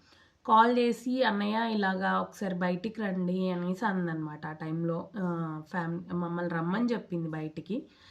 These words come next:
వెళ్ళి చూసేసరికి వాళ్ళ హస్బెండ్, వాళ్ళ వైఫ్ కూడా బయటే ఉన్నారు. "ఏంటమ్మా?" అని అడిగితే వాళ్ళు, ఆహ్, మేము అంతే, వాళ్ళు అంతే అన్నమాట. ఫస్ట్ రూమ్‌ని బెడ్‌రూమ్‌గా యూజ్ చేసుకున్నారు. అది చిన్నగా ఉండింది.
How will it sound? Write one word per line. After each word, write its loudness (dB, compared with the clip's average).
వెళ్ళి 4
చూసేసరికి 2
వాళ్ళ 2
హస్బెండ్, 0
వాళ్ళ -2
వైఫ్ -2
కూడా -2
బయటే 0
ఉన్నారు. -2
"ఏంటమ్మా?" 4
అని 4
అడిగితే 0
వాళ్ళు, 4
ఆహ్, 2
మేము 2
అంతే, 0
వాళ్ళు 2
అంతే 0
అన్నమాట. -4
ఫస్ట్ -6
రూమ్‌ని 2
బెడ్‌రూమ్‌గా 0
యూజ్ 0
చేసుకున్నారు. -8
అది -2
చిన్నగా -6
ఉండింది. -4